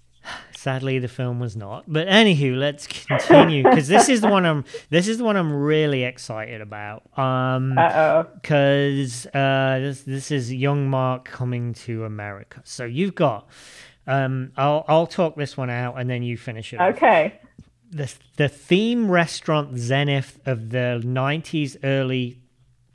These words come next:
Speaker 1: two thousand, and most specifically Mars twenty-one twelve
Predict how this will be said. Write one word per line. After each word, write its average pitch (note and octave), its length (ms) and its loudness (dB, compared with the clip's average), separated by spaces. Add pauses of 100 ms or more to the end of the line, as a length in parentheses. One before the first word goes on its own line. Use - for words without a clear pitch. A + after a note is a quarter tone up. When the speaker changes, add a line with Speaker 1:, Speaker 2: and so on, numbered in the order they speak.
(180)
Speaker 1:
two C#3 160 -2
thousand, B2+ 640 -2
and B2 180 -4
most C#3 320 -2
specifically C3 880 -6
Mars D3 720 -4 (520)
twenty-one D3 720 -2
twelve A#2+ 640 -2